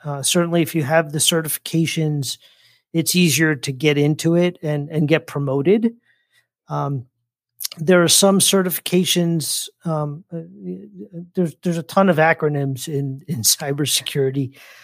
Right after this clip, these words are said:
um, but there, there's one certification. It's a C I S S P, which is a Certified Information Systems Security Professional, which is, which is sort of the upper standard from a certification perspective,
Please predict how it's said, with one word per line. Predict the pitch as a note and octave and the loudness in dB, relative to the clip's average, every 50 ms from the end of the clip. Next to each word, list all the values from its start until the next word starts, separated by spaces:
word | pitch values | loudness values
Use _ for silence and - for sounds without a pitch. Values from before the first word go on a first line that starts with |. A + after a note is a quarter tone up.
| - _ _ _ - | -20 _ _ _ -8
um, | D#3+ D3 D3 C#3+ C3+ | -6 -4 -4 -4 -6
but | - - F3 D#3 - | -2 -2 -2 2 4
there, | F#3+ F3+ F3 E3 | 4 4 4 2
there's | E3 - G3 F#3+ D#3 B2+ | 2 4 4 4 4 2
one | F3 F#3+ G#3 G#3+ G#3 G3+ G3 | 2 4 4 6 4 2 0
certification. | - - - G3+ F3+ D3+ - - - F3 F3 - - D3+ C#3+ | 0 -2 -2 -2 -2 -4 -6 -2 0 0 0 0 -2 -8 -8
It's | - - | -6 -4
a | E3 D3+ | -2 -2
C | C3+ - - - F#3 E3+ | -2 0 0 2 2 2
I | D#3 D3+ D#3 | 2 2 2
S | D#3+ D#3 - - | 0 0 0 0
S | E3 D3+ - - | 0 -2 -2 -4
P, | - - - F3 F3 F#3 G3+ F#3 F#3+ _ _ _ _ _ _ _ _ _ - | -8 -6 -4 0 0 0 0 -2 -6 _ _ _ _ _ _ _ _ _ -10
which | D#3+ D3 - E3 | -10 -8 -4 -2
is | D#3+ D#3 | 0 0
a | D3+ D3 C#3+ C#3 | 2 0 0 -2
Certified | C3+ - - E3+ E3 E3 D#3 - D#3+ D#3 D#3 D3+ | -4 -2 2 2 2 2 2 2 2 2 4 2
Information | D#3+ D#3 D3+ - D#3 D3+ D#3 D3+ D3 - - D3+ D3 | 0 0 0 -2 -2 0 2 2 2 2 0 -2 0
Systems | - - D3+ - - - D#3 D3+ B2+ - | 0 -2 -2 -2 -2 -2 -4 -2 -2 -4
Security | - D3 - - - D#3 D3 D3 C#3+ C#3 | -8 -8 -10 -8 -4 -2 -2 -2 -2 -4
Professional, | C3 - C#3+ C3+ - - C#3+ C3+ C3 - - E3+ F#3 A3 B3 A#3+ _ _ _ _ _ _ _ _ _ _ _ _ _ _ _ _ - | -6 -6 -8 -8 -6 -6 -6 -6 -6 -2 0 2 2 2 2 0 _ _ _ _ _ _ _ _ _ _ _ _ _ _ _ _ -2
which | D#3+ D#3+ - - | -2 -2 0 2
is, | E3+ D#3 D3+ D3 C3+ - - - - - | 2 2 2 2 2 0 -2 -4 -6 -4
which | F#3 E3 D#3+ - D#3+ | -4 -4 -2 -2 -2
is | D#3+ - | -2 -2
sort | - F#3 F3+ E3+ E3+ | 0 2 4 4 4
of | E3 D3+ | 2 2
the | D3 D#3 D3+ D3 - | 2 0 0 2 4
upper | F3+ E3+ E3 - D#3+ D3 | 2 2 2 2 -2 0
standard | - - - - D#3+ D#3 D#3 D#3 D#3+ D#3+ D#3+ D#3 D3+ - _ _ _ _ _ _ _ _ | 0 0 -2 -2 -2 -2 0 0 0 0 -2 -2 -6 -16 _ _ _ _ _ _ _ _
from | - D#3 D#3 | -8 -4 -4
a | D3+ | -2
certification | C#3+ - E3+ D#3 D3+ D3 - - - E3 D#3+ - - E3 D#3+ | -2 0 0 0 0 -2 -10 -6 -2 -2 -2 -2 -2 -4 -4
perspective, | - F3 D#3 - - F3+ E3+ E3+ - G3 F#3+ F3 D#3 - | -4 -4 -6 -2 0 0 0 0 2 0 0 0 -2 -8